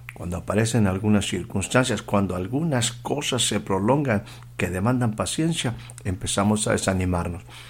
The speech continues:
Aquí es muy importante que tú entiendas que está delante de ti una vida mejor, y en esa vida mejor tú y yo tenemos que aprender a permanecer fieles. ¿Para qué? Para que alcancemos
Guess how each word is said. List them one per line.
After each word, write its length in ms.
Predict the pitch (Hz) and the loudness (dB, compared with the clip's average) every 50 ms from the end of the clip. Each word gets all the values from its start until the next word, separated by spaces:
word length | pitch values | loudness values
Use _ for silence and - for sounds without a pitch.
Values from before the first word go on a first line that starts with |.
| - - - - - - - - - - | -18 -20 -20 -20 -20 -18 -16 -16 -12 -12
Aquí 240 | - - - - | -10 -6 -4 -4
es 80 | 135 143 | -2 0
muy 200 | 170 160 156 156 | 2 2 2 2
importante 600 | 160 143 127 - 117 107 - 139 139 127 127 117 | 2 0 0 -2 -2 -2 0 0 0 0 0 -2
que 140 | 120 113 107 | -2 -4 -4
tú 140 | - - 120 | -2 -2 -2
entiendas 460 | 120 120 127 127 123 117 113 104 - | 0 0 0 0 0 0 0 -2 0
que 260 | - 113 98 90 - - - - - - - - | 2 2 2 2 0 -4 -14 -18 -20 -12 -8 -6
está 340 | 98 - - - - 127 127 | -4 -4 -4 -2 -2 0 0
delante 520 | 127 120 110 113 117 120 117 117 - 110 | 0 2 2 4 4 4 2 2 2 2
de 120 | 98 95 | 0 0
ti 300 | 92 - - 127 131 - - - | 0 0 -2 -2 -2 -2 0 2
una 320 | 127 113 113 110 104 98 | 4 4 6 6 4 2
vida 320 | 92 - 117 113 104 110 101 | 2 0 0 0 2 2 2
mejor, 440 | 101 101 95 - - 95 92 - - - - - - - - - - - - - | 2 2 0 0 -2 -4 -4 -4 -8 -14 -20 -20 -20 -20 -20 -20 -20 -20 -14 -6
y 120 | - 95 90 | -2 0 2
en 80 | 90 | 2
esa 240 | 107 143 - - 147 | 2 2 2 0 0
vida 220 | 147 156 151 151 | 0 0 2 2
mejor 360 | 139 120 107 - 120 117 120 - - - - - - - - - - | 2 2 2 2 0 0 -2 -4 -8 -14 -16 -20 -20 -20 -18 -8 -2
tú 180 | - 123 127 | 2 4 4
y 100 | 127 120 | 4 4
yo 280 | 113 107 101 92 87 - - - - - - - | 4 4 2 2 2 -2 -8 -14 -20 -18 -6 -2
tenemos 400 | - 95 101 101 98 101 90 - | 0 2 4 4 4 2 0 -2
que 140 | - - | -4 -4
aprender 440 | 92 90 - 95 90 92 95 95 92 | -4 -2 -2 -2 -2 0 0 0 0
a 120 | 92 92 - | -2 -4 -2
permanecer 880 | - 104 98 101 95 92 90 92 90 92 85 - - 139 139 139 139 - - - - - | 0 0 0 2 0 0 0 0 0 -2 -2 -2 0 0 0 0 -2 -8 -18 -20 -20 -20
fieles. 720 | - - - - - 107 98 87 87 87 82 - - - - - - - - - - - | -18 -16 -6 2 4 4 4 4 4 0 -2 -4 -6 -8 -10 -16 -18 -18 -18 -16 -8 -4
¿Para 220 | 127 127 139 135 | -2 -2 0 2
qué? 260 | - 214 220 214 - - - - - - - | 4 4 4 2 0 -8 -16 -18 -20 -14 -8
Para 240 | - 139 151 175 180 | -6 -2 -2 -2 -2
que 100 | - 185 | -2 -2
alcancemos 720 | 170 165 - 170 165 160 - 208 220 208 180 135 - - | -2 -2 -2 -2 -2 0 2 4 4 4 4 2 0 -4